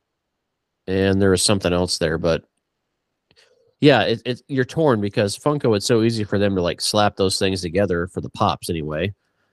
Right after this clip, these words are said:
And, like, when I think of Funko, like, these little figures, I really enjoyed this line of their mystery blinds. Like, those are great.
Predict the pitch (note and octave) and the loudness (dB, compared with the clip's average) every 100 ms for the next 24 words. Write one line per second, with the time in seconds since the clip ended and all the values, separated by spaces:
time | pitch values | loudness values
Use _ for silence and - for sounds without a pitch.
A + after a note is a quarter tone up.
0 | _ _ _ - A2 A2 G2+ - - A#2 | _ _ _ -2 2 4 2 0 -2 4
1 | B2 D3 D#3 G2 - D3+ C#3 F2+ E2 E2 | 4 4 2 0 0 0 2 -2 0 -4
2 | - - G#2+ F#3 D3+ G#2 F2 G#2+ F2 G2 | -6 -4 2 2 2 0 2 0 0 0
3 | A2 - _ - D#3+ C#3+ G2+ G2 G#2 D#3+ | -2 -6 _ 0 2 2 2 0 0 0
4 | F#2+ D#2 - F2 F2 E2+ E2 E2 G#2+ D3 | 0 -4 -6 -4 -4 -4 -6 -4 -2 -2
5 | E2+ D#2 D#2 D2 F#2 A2 - _ _ _ | -4 -8 -6 -6 -6 -8 -14 _ _ _
6 | _ _ _ _ - D2+ C3 C3 D#2+ G#2+ | _ _ _ _ -10 0 0 0 -2 0
7 | C3 - | -2 -4